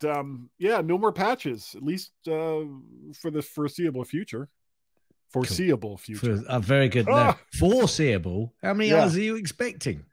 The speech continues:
Speaker 1: Yeah, for the uno-seeable future.
Speaker 2: <laughs>
Speaker 1: Um, yeah, that was actually a, an unintended pun, which are always the best kind.
Speaker 2: They are.
Speaker 1: How was, how was
Speaker 2: Absolutely.
Speaker 1: your week?
Speaker 2: Well, I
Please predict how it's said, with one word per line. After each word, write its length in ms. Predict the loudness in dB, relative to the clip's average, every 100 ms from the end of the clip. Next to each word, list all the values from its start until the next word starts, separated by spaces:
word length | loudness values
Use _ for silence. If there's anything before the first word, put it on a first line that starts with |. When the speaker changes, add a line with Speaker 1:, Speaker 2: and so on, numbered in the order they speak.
| _ _ _
Speaker 1:
Yeah, 180 | 2 2
for 160 | 0
the 140 | -8 -6
uno-seeable 800 | -2 0 0 -2 -6 -8 -8 -10
future. 460 | -12 -14 -14 -14 -12 -4
Speaker 2:
<laughs> 80 | 0
Speaker 1:
Um, 360 | 0 -2 -4 -10 -14 -14 -12 -12 -12 -16 -16 _ -16 -16 _ -16 -16 _ -20 _ _ _ _ _ _ _
yeah, 200 | 4 6
that 180 | 6 4
was 140 | 0
actually 440 | 0 0 -2 -4 -2
a, 160 | -4 -8 -18 _
an 140 | -14 -8
unintended 720 | -6 -4 -6 -6 -6 -6 -8
pun, 340 | -10 -10 -10
which 180 | -12 -6
are 100 | -2
always 260 | 0 0 -2
the 100 | -2
best 240 | -2 -6
kind. 360 | -6 -8 -8 -10 -20 _ _ _
Speaker 2:
They 260 | -4 -2 -2
are. 180 | -2 0
Speaker 1:
How 120 | 0
was, 260 | 0 -4 -6 -8 -6
how 160 | -4
was 160 | -2 -4
Speaker 2:
Absolutely. 60 | -4
Speaker 1:
your 140 | -4
week? 400 | -6 -8 -12 -20 _ _ _ -20 -20 -8
Speaker 2:
Well, 340 | -4 -2 -4
I 60 | -4